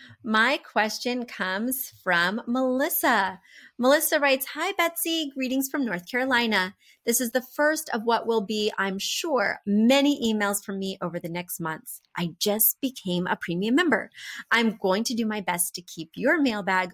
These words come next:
full." Please do, Melissa. I can't wait for more questions. Like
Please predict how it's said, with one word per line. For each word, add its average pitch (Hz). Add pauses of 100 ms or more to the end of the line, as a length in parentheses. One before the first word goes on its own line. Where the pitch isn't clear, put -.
(120)
full." - (340)
Please 349
do, 349
Melissa. 220
I 220
can't 262
wait 285
for 277
more 277
questions. 214 (680)
Like 349